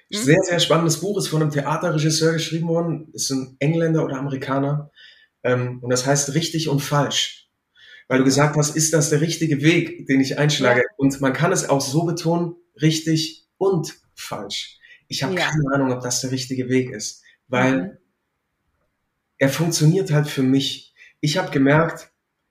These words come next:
Speaker 2: weißt du, da gibt's so viele verschiedene Schattierungen und so viele unterschiedliche Kolleginnen und Kollegen, die das bestimmt anders handhaben oder genauso wie ich. Ich habe für mich gemerkt, es, es ist einfach ein,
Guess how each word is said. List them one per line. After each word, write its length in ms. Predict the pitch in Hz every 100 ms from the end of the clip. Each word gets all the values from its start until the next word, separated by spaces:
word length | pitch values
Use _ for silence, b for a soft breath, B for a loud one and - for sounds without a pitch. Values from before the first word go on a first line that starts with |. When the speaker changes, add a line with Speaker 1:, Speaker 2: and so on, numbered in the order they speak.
| -
Speaker 2:
weißt 180 | 160 175
du, 40 |
da 100 | 170
gibt's 200 | 165 -
so 100 | 208
viele 280 | 202 185 180
verschiedene 480 | 165 160 - 170 160
Schattierungen 640 | - 147 - 175 135 117
und 100 | 120
so 140 | 143 151
viele 340 | 147 147 143
unterschiedliche 920 | 151 156 - 143 139 - 139 131 - -
Kolleginnen 680 | 143 143 180 160 151 147
und 200 | 135 135
Kollegen, 560 | - 135 156 156 143 135
die 100 | 135
das 240 | 135 -
bestimmt 400 | 127 - 139 139
anders 360 | 151 160 151 -
handhaben 500 | 143 143 135 135 135
oder 140 | 135
genauso 520 | 127 135 151 147 139 123
wie 180 | 127
ich. 240 | 131 - B B B B B
Ich 160 | 143 190
habe 120 | 185
für 180 | - 143
mich 480 | 160 180 - - b b
gemerkt, 460 | 139 135 151 160 -
es, 320 | - - - _ _ _ _ _ _ _
es 180 | 131 -
ist 240 | 160 185 -
einfach 340 | 147 151 147
ein, 400 | 143 139 131 -